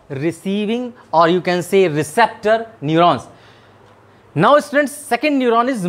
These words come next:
motor neuron, effector neuron भी कहते हैं इसको। Effector means they transmit impulses from C N S to muscles।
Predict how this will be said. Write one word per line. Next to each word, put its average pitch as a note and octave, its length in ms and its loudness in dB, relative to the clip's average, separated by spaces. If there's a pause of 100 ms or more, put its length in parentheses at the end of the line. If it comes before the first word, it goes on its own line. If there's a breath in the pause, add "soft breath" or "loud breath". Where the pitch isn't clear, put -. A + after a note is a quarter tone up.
motor F3 300 4
neuron, C#3 360 -2 (240)
effector A#3+ 520 0
neuron D#3+ 360 2
भी D3+ 100 0
कहते C3+ 280 -2
हैं C3 160 -2
इसको। D#3+ 340 -2 (340 loud breath)
Effector B3+ 580 0 (220)
means F3 500 0 (220 soft breath)
they F3+ 120 2
transmit B3 640 2
impulses A#3 720 0
from A#3 220 0
C A#3 240 -4
N A#3 120 0
S A#3 240 -4
to D4+ 80 2 (480)
muscles। E3 680 2